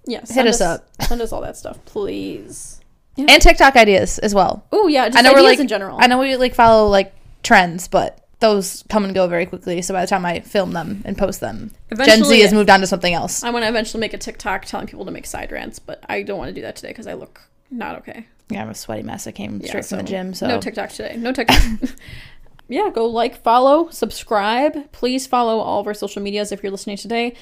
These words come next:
Speaker 1: I don't care if you know us, if you don't, if you're just listening this one time. Please go follow us. We just want to get out there. We wanna spread our <laughs> knowledge.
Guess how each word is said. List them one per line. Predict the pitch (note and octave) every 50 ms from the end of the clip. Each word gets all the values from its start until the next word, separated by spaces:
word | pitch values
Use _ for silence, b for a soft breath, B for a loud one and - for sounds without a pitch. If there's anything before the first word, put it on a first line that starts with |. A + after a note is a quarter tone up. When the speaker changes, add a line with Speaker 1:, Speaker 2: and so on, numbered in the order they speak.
| b b b b b
Speaker 1:
I | - C4
don't | D4 C#4+ C#4+
care | - G#3+ G3+ G#3
if | - -
you | G3+ G3 G3 F#3 - _ _ _
know | - A3 A3 G3+ G3+ G3+ G3+ G#3 G#3
us, | G#3 G#3 G#3+ G#3+ - -
if | G3 -
you | F#3+ G3
don't, | F#3+ - G#3 G3 G#3 G#3+ G#3+ G#3
if | G3
you're | G3+ F#3+
just | G#3 G3 - G3
listening | G3 - - G#3 G3+ G3+ G3+ G3 F#3 - G#3+ A3+
this | - G3+ - -
one | G#3 G3+ G3 G3 G3+ G3+ G3+ G3
time. | G3+ G3+ G3+ G#3 G#3 G#3 G#3+ A3+ b b b b b b b b - -
Please | - C#4 C#4 C#4 B3+ -
go | - A3
follow | G#3+ - G#3 G3+ G3 G3 G3 G3 G3
us. | G3 G3 G3 G3 G3 - - - -
We | F#3+ G3+ A3
just | G#3 G#3+ G3 - -
want | G#3 G#3 G#3 G3+ G3+ G3 G3 - - - - - _ _ _ _ _ _ _ _ _ _ _ _
to | - B3
get | G#3+ A#3+ G#3+
out | G3 E3+ F3 -
there. | F#3 - F#3
We | F#3+
wanna | F#3+ F3+ G3+
spread | - - _ _ - G#3+ G3+ G#3+ G#3 G3+ - - _ _
our | - G3+ G3 E3 D#3 E3+ E3+ E3 - G#3+ A3 _ _ _ _ _
<laughs> | _ _ _ _
knowledge. | G#2 F#2+ - - - - - - - - - - - _ _ - - -